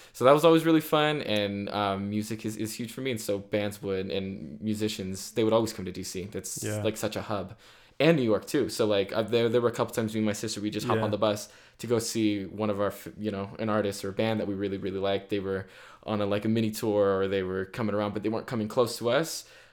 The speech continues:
Speaker 1: Uh, but they were gonna hit up New York. We did that a couple of times. You know, it was super fun 'cause it's
Speaker 2: Yeah.
Speaker 1: so cheap, and it was just, like, really easy to do. You know,
Speaker 2: Yeah,
Speaker 1: I,
Speaker 2: th-
Speaker 1: I love that aspect of it.
Speaker 2: There's a lot of, like, uh,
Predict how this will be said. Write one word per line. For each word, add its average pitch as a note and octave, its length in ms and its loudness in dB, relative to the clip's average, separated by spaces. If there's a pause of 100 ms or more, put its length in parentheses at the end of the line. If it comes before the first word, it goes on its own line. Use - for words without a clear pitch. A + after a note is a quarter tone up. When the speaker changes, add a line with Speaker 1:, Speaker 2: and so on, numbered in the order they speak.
(120)
Speaker 1:
Uh, G#2 180 0
but G#2+ 140 -4
they A2+ 120 4
were A2 120 0
gonna A2 160 0
hit A#2 120 2
up A2+ 120 0
New A2+ 60 -2
York. A#2+ 220 2
We B2+ 80 -4
did G#3+ 100 -4
that F3 80 0
a - 60 -2
couple - 260 -4
of - 80 -8
times. C2+ 400 -10 (160)
You A2 80 -4
know, G2+ 140 0
it - 20 -2
was G2+ 140 -6
super C#3 160 -2
fun C3+ 180 0
'cause G#2 140 -6
it's G2 80 -2
Speaker 2:
Yeah. G2+ 60 -4
Speaker 1:
so G#2+ 100 2
cheap, - 320 -6
and G2+ 80 -2
it G2 120 -4
was G2 160 -6
just, - 400 -6
like, G2 240 -2
really G#2 200 0
easy F#2 420 -8
to - 160 -14
do. F2 240 -8 (600)
You B2+ 40 -4
know, B2 60 4
Speaker 2:
Yeah, C3 180 4
Speaker 1:
I, A#2+ 100 2
Speaker 2:
th- A#2 120 -2
Speaker 1:
I G#2+ 60 4
love G2+ 240 2
that F#2 120 -2
aspect - 380 -8
of D2+ 100 -6
it. D2+ 160 -6
Speaker 2:
There's B2+ 320 0
a C3 60 4
lot A#2+ 200 2
of, C#3+ 160 -2
like, G#2+ 360 -2
uh, F#2 560 -2